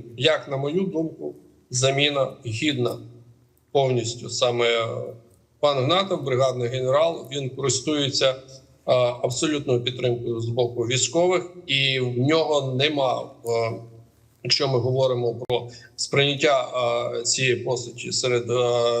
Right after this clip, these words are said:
військових, немає якихось контроверсійних, е, моментів.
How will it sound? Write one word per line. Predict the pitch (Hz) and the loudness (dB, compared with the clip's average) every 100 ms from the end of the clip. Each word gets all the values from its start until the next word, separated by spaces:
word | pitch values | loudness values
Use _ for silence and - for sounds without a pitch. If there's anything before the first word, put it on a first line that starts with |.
| 117 | -2
військових, | 139 - - 196 190 190 - - - - | -2 -2 0 0 0 -4 -12 -20 -20 -2
немає | 135 147 160 151 | 2 4 4 2
якихось | 123 139 131 - | -2 -6 -6 -6
контроверсійних, | - 139 127 127 127 - 143 139 123 - | -2 -2 0 0 0 0 0 0 0 0
е, | 123 117 113 | 2 2 2
моментів. | 117 113 110 - | 0 -2 -6 -8